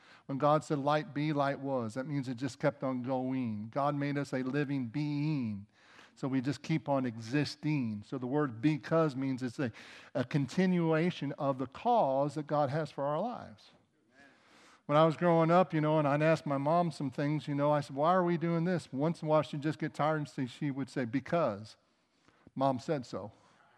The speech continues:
All right? She had a cause. I didn't understand it, you know, but I knew that if Mom said, "Just because," that was the end of the subject. Anybody have a mom like mine?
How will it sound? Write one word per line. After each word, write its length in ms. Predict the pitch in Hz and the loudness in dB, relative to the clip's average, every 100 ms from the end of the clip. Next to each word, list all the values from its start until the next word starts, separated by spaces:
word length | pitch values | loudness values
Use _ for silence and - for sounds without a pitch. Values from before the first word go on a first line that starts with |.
| _ _ _ _ _ _ - _ _ _ | _ _ _ _ _ _ -20 _ _ _
All 140 | 139 | 0
right? 300 | 131 135 170 160 | 0 0 -2 -6
She 180 | - 175 | -2 4
had 180 | 185 190 | 6 6
a 40 | |
cause. 600 | - 196 196 156 180 196 - _ | 4 4 8 6 6 0 -14 _
I 140 | 131 170 | 2 4
didn't 220 | 180 156 | 4 2
understand 600 | 156 156 - 165 214 196 | 0 0 -2 -2 0 0
it, 160 | 139 196 - _ _ _ _ _ _ _ _ | -2 -4 -8 _ _ _ _ _ _ _ _
you 120 | - 147 | -2 2
know, 200 | 143 180 | 4 2
but 180 | 139 | 0
I 140 | 131 135 | 2 2
knew 240 | 139 170 | 2 2
that 180 | 156 139 | 2 2
if 80 | 117 | 0
Mom 280 | 135 156 156 | 0 0 0
said, 200 | 160 127 | -4 -4
"Just 220 | 143 151 | -4 -4
because," 480 | 139 - 165 170 123 | -6 2 2 2 2
that 180 | 147 | 2
was 140 | 208 143 | 2 -2
the 160 | 139 | -2
end 220 | 170 196 175 | 0 2 2
of 140 | 165 | 0
the 60 | 147 | -4
subject. 540 | - 208 170 123 - | -2 -2 -2 -8 -6
Anybody 320 | 151 160 165 | -2 0 0
have 160 | 151 165 | 2 0
a 60 | |
mom 280 | 147 151 165 | 0 0 0
like 200 | 160 170 | -2 -4
mine? 380 | 160 147 104 101 | -4 -6 -6 -10